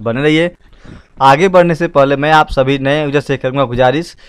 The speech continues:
कि जिन्होंने अभी तक इस चैनल को सब्सक्राइब नहीं किया है, उनसे मेरी रिक्वेस्ट है कि आप लोग इस चैनल को सब्सक्राइब कर दीजिए। साथ ही साथ यहाँ पे एक बेल का आइकन शो होगा, उस बेल आइ-,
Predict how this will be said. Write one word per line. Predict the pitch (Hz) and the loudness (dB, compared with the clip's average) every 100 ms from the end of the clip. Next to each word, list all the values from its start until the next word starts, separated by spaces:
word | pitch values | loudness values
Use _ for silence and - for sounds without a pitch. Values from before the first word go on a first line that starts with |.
| _ _ | _ _
कि | 139 | -6
जिन्होंने | 143 156 175 196 | -4 -2 -2 0
अभी | 156 156 | -2 -2
तक | 156 151 | -6 -6
इस | 147 - | -8 -10
चैनल | 127 131 | -10 -8
को | 135 | -12
सब्सक्राइब | 131 113 - 117 131 | -12 -12 -8 -6 -6
नहीं | 151 151 | -8 -8
किया | 156 156 | -4 -4
है, | 165 - _ _ - | -6 -12 _ _ -12
उनसे | 139 135 170 | -10 -6 -4
मेरी | 147 139 | -4 -6
रिक्वेस्ट | 120 117 139 - | -8 -6 -6 -4
है | 156 | -6
कि | 139 | -2
आप | 117 120 | -4 -4
लोग | 120 | -10
इस | 120 - | -10 -10
चैनल | 117 117 | -10 -8
को | 120 | -10
सब्सक्राइब | 120 110 - 117 127 | -12 -12 -8 -6 -4
कर | 131 156 | -4 -6
दीजिए। | 156 151 170 175 _ _ _ | -6 -8 -8 -10 _ _ _
साथ | - 127 131 127 | -8 0 0 0
ही | 160 | -4
साथ | 156 147 151 _ - - | 0 -2 -2 _ -20 -16
यहाँ | 120 123 123 | -4 -4 -2
पे | 143 | -6
एक | 113 | -6
बेल | 123 127 | -8 -6
का | 127 | -6
आइकन | 113 135 | -4 -6
शो | 139 143 | -8 -4
होगा, | 143 151 | -2 0
उस | 143 - | -2 -6
बेल | 117 127 | -8 -4
आइ-, | 123 | -4